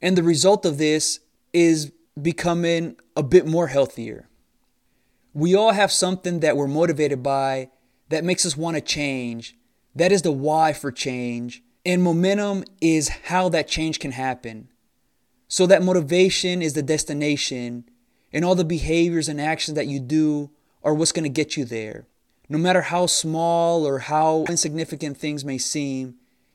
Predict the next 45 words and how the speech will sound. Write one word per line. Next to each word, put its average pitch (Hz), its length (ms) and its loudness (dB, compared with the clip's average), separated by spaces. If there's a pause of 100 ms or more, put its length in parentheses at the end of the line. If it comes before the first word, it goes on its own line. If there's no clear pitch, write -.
(160)
it 160 140 0
can 208 100 4
be 208 140 4
a 180 80 4
real 170 160 4
difference 156 680 -2 (140)
in 156 80 -4
the 156 80 0
direction 147 480 0
that 127 100 -2
you're 127 120 -4
headed 127 280 0
in. 113 300 -14 (960)
So 196 240 4
those 175 220 4
things 190 240 0
that 170 160 -4
you 165 60 -4
tell 170 200 0
yourself, 147 720 0 (300)
the 135 100 -2
body 151 320 2
language 156 420 0
that 151 120 -2
you 147 120 -4
display, 143 800 -2
and 131 120 -6
the 127 80 -6
tone 156 220 -4
of 143 100 -2
voice 143 380 -2
in 139 100 -8
which 139 240 -6
you 135 180 -4
speak, 139 640 -4 (520)
all 185 260 4
add 180 140 4
up 175 140 2
to 156 80 -8
the 147 100 -4
momentum 143 400 -4
that 131 180 -8
you're 131 60 -6
building 120 320 -6
to. 110 320 -12